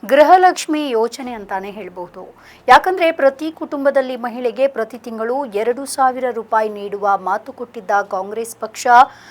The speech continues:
ವಿಧಾನಸಭೆ ಚುನಾವಣೆಯನ್ನ ಗೆದ್ದು ಬೀಗಿತ್ತು. ಹೀಗಿದ್ದಾಗ ಸರಿಯಾದ ಸಮಯಕ್ಕೆ ಹಣ ಬರ್ತಾ ಇರಲಿಲ್ಲ ಅಂತ ಗೃಹಲಕ್ಷ್ಮಿ ಯೋಜನೆಯ ಬಗ್ಗೆ ಕರ್ನಾಟಕದ ಮಹಿಳೆಯರು ಆಕ್ರೋಶವನ್ನ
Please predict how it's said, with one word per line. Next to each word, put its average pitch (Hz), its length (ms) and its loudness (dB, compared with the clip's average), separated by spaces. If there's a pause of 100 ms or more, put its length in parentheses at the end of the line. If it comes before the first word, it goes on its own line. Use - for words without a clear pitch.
(180)
ವಿಧಾನಸಭೆ 320 840 6
ಚುನಾವಣೆಯನ್ನ 285 800 2 (120)
ಗೆದ್ದು 208 360 -4
ಬೀಗಿತ್ತು. 180 520 -18 (400)
ಹೀಗಿದ್ದಾಗ 339 500 4 (160)
ಸರಿಯಾದ 302 540 2
ಸಮಯಕ್ಕೆ 254 640 -2
ಹಣ 233 240 -4
ಬರ್ತಾ 220 400 2
ಇರಲಿಲ್ಲ 240 360 -2
ಅಂತ 196 220 -8 (520)
ಗೃಹಲಕ್ಷ್ಮಿ 349 680 6
ಯೋಜನೆಯ 269 520 -2
ಬಗ್ಗೆ 233 380 -4
ಕರ್ನಾಟಕದ 262 760 -2
ಮಹಿಳೆಯರು 220 600 -4
ಆಕ್ರೋಶವನ್ನ 262 840 0